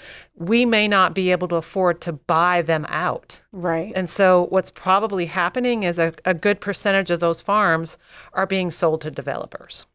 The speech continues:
Speaker 2: Wow. You know, when you stop to think about that, that, that's, that is huge, um, especially because, you know, growing up in Gaston County, there's always been farms to go to.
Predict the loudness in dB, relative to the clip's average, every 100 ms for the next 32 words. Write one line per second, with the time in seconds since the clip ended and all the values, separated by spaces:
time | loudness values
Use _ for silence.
0 | _ _ _ -10 -8 -6 -6 -8 -12 -16
1 | _ _ _ -2 2 4 4 2 0 -2
2 | 0 -2 0 -4 -4 -2 -2 -2 -2 -2
3 | -2 -4 -4 -8 _ _ _ 2 2 0
4 | -2 -2 -2 -10 -12 -4 -2 0 -2 -4
5 | -10 -6 0 0 0 -4 -10 -14 -16 _
6 | _ _ _ 0 2 0 -2 -4 2 4
7 | 4 2 0 0 2 2 2 -2 -2 0
8 | 2 4 4 4 2 0 -2 0 0 0
9 | -4 -2 0 0 0 0 0 -2 0 2
10 | 4 2 -2 -4 -4 -4 0 2 2 2
11 | -2 -8 0 2 2 0 -4 -4